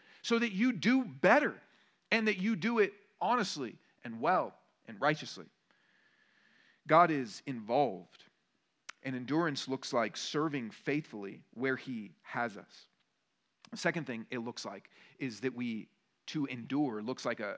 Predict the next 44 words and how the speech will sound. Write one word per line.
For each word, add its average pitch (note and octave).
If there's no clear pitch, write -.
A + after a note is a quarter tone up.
a A#2
serving E3
wherever D3
God C#3
has A#2
put D#3
us, G#2+
but C#3+
it C#3
also F3+
looks C3+
like B2+
this, C3+
and C3
we've B2+
seen D#3
this C3
all D3
throughout D#3
Daniel's C#3+
life, C#3
but C3
it's A#2+
a B2
serving F3+
of C#3
God. B2
The E3
king C#4+
says F3+
it C3
here, F3
"Your G3
God, F3+
whom E3+
you D#3+
continually D#3+
serve." C3
And C#3+
then D3+
later D#3
again, C3+
"Your G3
God, F3+